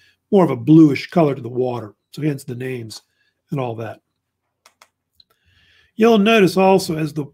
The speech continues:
river goes nor-, wor-, northward from Khartoum, it goes down these, um, so-called cataracts, they're called, which are numbered one through six here. Cataracts are a series of waterfalls or rapids,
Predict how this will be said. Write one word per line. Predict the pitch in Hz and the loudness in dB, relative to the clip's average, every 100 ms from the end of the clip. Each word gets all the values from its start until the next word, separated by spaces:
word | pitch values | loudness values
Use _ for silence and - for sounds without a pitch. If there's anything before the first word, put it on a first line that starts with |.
| _ 226 | _ -6
river | 180 196 180 | 0 0 0
goes | 170 170 139 | 0 -2 -4
nor-, | 135 156 170 156 - | -4 -2 -2 -6 -8
wor-, | 175 185 - | -2 -2 -2
northward | 202 196 185 160 | -2 0 0 -4
from | 160 139 | -4 -8
Khartoum, | - 175 135 - 196 156 127 117 _ _ _ _ _ | -2 -2 -2 -6 -6 -6 -8 -16 _ _ _ _ _
it | 180 | -8
goes | 208 214 196 | -2 0 0
down | 156 190 190 185 | -2 -4 -2 0
these, | 175 160 147 156 | 0 -2 -2 -4
um, | 147 135 123 120 - _ _ _ - _ _ _ | -4 -6 -8 -14 -18 _ _ _ -20 _ _ _
so-called | - - 208 196 208 143 - | -14 -2 0 2 0 0 -2
cataracts, | 185 185 175 139 123 110 - - | 0 2 2 0 -6 -10 -16 -16
they're | 127 123 | -14 -12
called, | - 135 123 | -8 -8 -8
which | 135 | -10
are | 143 | -10
numbered | 135 165 160 127 | -4 -4 -4 -6
one | 123 160 156 | -4 -4 -4
through | 156 | -6
six | 120 - 170 160 - | -10 -2 0 0 -4
here. | 143 120 113 _ _ _ | -10 -10 -12 _ _ _
Cataracts | - 214 220 214 196 - | -2 2 4 2 2 0
are | 185 | 0
a | 151 | 0
series | - 208 196 165 | -2 -2 0 0
of | 147 120 _ _ _ - | -4 -8 _ _ _ -4
waterfalls | 175 180 175 170 180 170 160 156 | 0 2 0 0 2 2 2 -2
or | 123 | -6
rapids, | 120 160 160 160 151 - - | -4 -2 -2 -4 -8 -10 -20